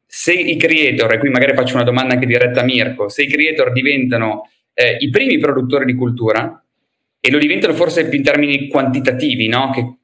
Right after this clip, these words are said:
qualitativi, però anche, anche qualitativi in molti casi, cioè danno forma al discorso pop, si parla delle cose che fanno i creator, dei trend che inventano i creator su TikTok o su, o su YouTube.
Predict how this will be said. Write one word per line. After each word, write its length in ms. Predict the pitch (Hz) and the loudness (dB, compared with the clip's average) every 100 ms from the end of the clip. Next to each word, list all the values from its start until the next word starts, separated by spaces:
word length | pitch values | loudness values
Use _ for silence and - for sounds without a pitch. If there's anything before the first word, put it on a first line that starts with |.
| _ | _
qualitativi, 580 | 123 123 120 127 127 117 | -2 0 -2 -2 -2 0
però 200 | 165 160 | 0 0
anche, 280 | 123 127 | 0 0
anche 240 | 165 151 - | 0 -2 -2
qualitativi 560 | 156 127 127 127 113 | 0 0 -2 -2 -2
in 100 | 107 | -2
molti 260 | 107 104 117 | -4 -6 -4
casi, 460 | 117 101 101 104 101 | 0 0 0 -4 -2
cioè 140 | 113 - _ _ - | -4 -4 _ _ -16
danno 460 | 127 139 151 160 | -2 0 2 0
forma 380 | - 160 170 151 | 2 4 4 2
al 80 | 147 | 2
discorso 580 | 139 - 139 131 131 120 | -2 -2 -2 0 -2 0
pop, 580 | 107 - - 110 104 | -2 -4 -4 -2 -2
si 200 | - 131 | -4 -6
parla 360 | 127 131 135 135 | -2 0 0 0
delle 280 | 123 123 120 | 0 -2 0
cose 360 | 127 127 131 | 2 2 0
che 120 | 135 123 | -2 -4
fanno 220 | 113 113 | -4 -2
i 40 | |
creator, 480 | 107 110 104 101 107 | -2 0 0 0 -2
dei 160 | 110 113 | -2 0
trend 400 | 113 120 123 127 | 2 2 2 0
che 100 | 123 | 0
inventano 420 | 110 113 110 113 | -2 -2 -2 -4
i 40 | |
creator 380 | 107 110 110 120 | -2 0 0 -2
su 280 | 117 107 104 | -4 -8 -10
TikTok 480 | 123 123 - 123 120 | -8 -6 -2 -2 0
o 60 | |
su, 300 | 113 110 107 101 _ _ | -4 -4 -6 -8 _ _
o 100 | - | -4
su 140 | 120 123 | 0 0
YouTube. 520 | 120 117 104 101 | 0 -2 -4 -4